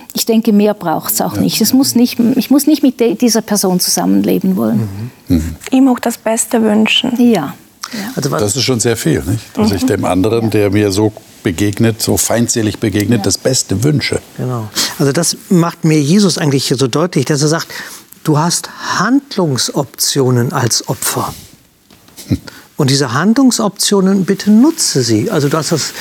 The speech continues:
Speaker 4: in der Geschichte beschrieben mit, äh, deiner Oma, ähm, bei dir auf der Arbeit. Wenn man die Handlungsoptionen nutzt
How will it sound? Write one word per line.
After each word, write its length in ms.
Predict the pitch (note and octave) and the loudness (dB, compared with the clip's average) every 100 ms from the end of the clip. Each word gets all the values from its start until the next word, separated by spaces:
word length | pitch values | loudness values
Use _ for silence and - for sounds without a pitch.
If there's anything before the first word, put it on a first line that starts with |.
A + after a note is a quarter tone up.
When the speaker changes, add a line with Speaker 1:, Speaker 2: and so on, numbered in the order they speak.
| - - - | -12 -14 -8
Speaker 4:
in 60 | D3 | 0
der 140 | D#3 | 0
Geschichte 500 | C#3+ - F3+ - D#3+ | 0 0 0 0 -2
beschrieben 720 | D3+ D3+ - D#3+ D3 D3 E3+ | 0 -2 0 2 2 2 2
mit, 320 | D3+ D3 - | 0 -2 -4
äh, 260 | F#3+ D3+ D3 | 0 2 2
deiner 260 | D3+ C3+ G3 | 2 0 2
Oma, 460 | G3+ G#3 G3+ F#3 | 2 4 0 0
ähm, 400 | F#3+ G3 F3 F#3 | 0 2 4 2
bei 140 | E3 D#3 | 2 0
dir 200 | D3 D#3 | 0 -2
auf 120 | - | -2
der 160 | - E3 | -4 -2
Arbeit. 280 | F3 G3+ - - - - - - - | 0 0 -2 -10 -12 -12 -14 -16 -8
Wenn 240 | C4 E3 F#3+ | -2 0 2
man 200 | A#3 F3+ | 2 2
die 160 | F3 | 0
Handlungsoptionen 1040 | D3+ C4+ E4 D#4 - B3+ - B3+ A#3+ A3+ C#4 | 2 2 2 2 0 -2 0 2 4 6 6
nutzt 640 | F4+ C#4+ - - - - | 4 2 -2 -4 -6 -10